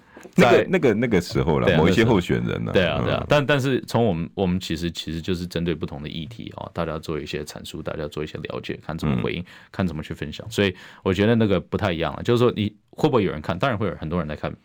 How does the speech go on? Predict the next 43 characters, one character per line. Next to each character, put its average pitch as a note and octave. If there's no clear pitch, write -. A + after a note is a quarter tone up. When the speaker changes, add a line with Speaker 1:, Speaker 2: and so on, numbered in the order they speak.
Speaker 2:
国-， E2
党 D2+
内 E2+
的 D#2+
民 D2
调 D2
啊。 -
Speaker 1:
对。 B1+
Speaker 2:
会 C#3+
不 C3+
会 A#2
有 E2+
人 E2+
去 G#2+
决 F#2
定 F#2+
说 F#2
民 E2+
调 F2
的 D#2+
结 F2
果 E2+
如 E2+
何， -
我 C2
该 E2
怎 -
么 D#2+
样 D2
回 -
应？ -
当 E3+
然 C3+
会 G#2+
有 F2
啊， -
但 A#2+
不 A2
是 F2+
我。 -
Speaker 1:
嗯。 -
Speaker 2:
对。 -
Speaker 1:
那， D3+